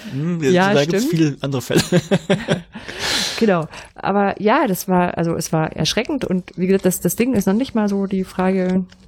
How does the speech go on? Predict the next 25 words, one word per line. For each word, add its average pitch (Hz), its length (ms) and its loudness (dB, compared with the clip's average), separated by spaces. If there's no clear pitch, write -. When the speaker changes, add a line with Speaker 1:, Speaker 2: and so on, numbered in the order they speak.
Speaker 2:
ist 156 100 2
es 151 80 2
jetzt 147 220 -6
gut 269 260 4
oder 151 140 0
nicht 208 220 2
gut, 190 200 -2
die 190 140 0
Plattform, 185 380 0
die 180 80 4
da 175 120 0
kommt. 175 360 -2
Also 165 240 -6
gibt's - 220 -2
ja 170 40 4
jetzt - 180 0
auch - 300 -2
schon 160 240 0
ein 156 40 0
paar 160 140 0
neuere 175 540 2
Diskussionen 170 580 0
drum, 160 560 -4
eben 160 240 0
auch 135 320 -2